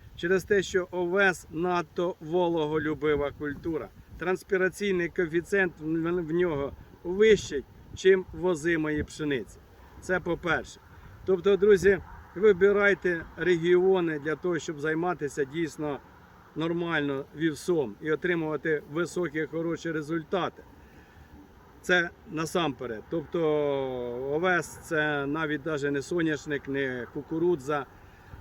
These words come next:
не пшениця. Це, е, як і рис, е, я десь порівнюю. Це досить вологолюбива культура. Далі, друзі,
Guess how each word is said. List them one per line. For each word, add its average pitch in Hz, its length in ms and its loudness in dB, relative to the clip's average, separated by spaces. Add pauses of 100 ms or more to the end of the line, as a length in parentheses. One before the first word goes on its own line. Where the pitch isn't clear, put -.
(120)
не 185 120 4
пшениця. 180 840 2 (120)
Це, 220 340 0
е, 151 520 -4 (380)
як 185 240 -2
і 202 100 6
рис, 208 400 4
е, 143 280 0
я 151 160 -2
десь 143 260 -2
порівнюю. 143 680 0 (500)
Це 170 100 -4
досить 185 460 4 (720)
вологолюбива 165 960 2 (440)
культура. 151 540 2 (2250)
Далі, 208 300 6
друзі, 143 400 -4